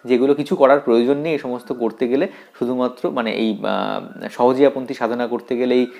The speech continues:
ছান্দ, বান্ধ, করণ, কপাট এই সমস্ত কোনো কিছুর প্রয়োজন নেই। শুধুমাত্র শূন্যতার পক্ষ নাও,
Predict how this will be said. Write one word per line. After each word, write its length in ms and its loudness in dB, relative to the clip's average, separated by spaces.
ছান্দ, 400 2
বান্ধ, 420 0
করণ, 380 2
কপাট 380 -2
এই 60 -4
সমস্ত 400 -6
কোনো 300 -4
কিছুর 280 -2
প্রয়োজন 320 4
নেই। 240 0
শুধুমাত্র 500 -2
শূন্যতার 600 -2
পক্ষ 300 -2
নাও, 240 4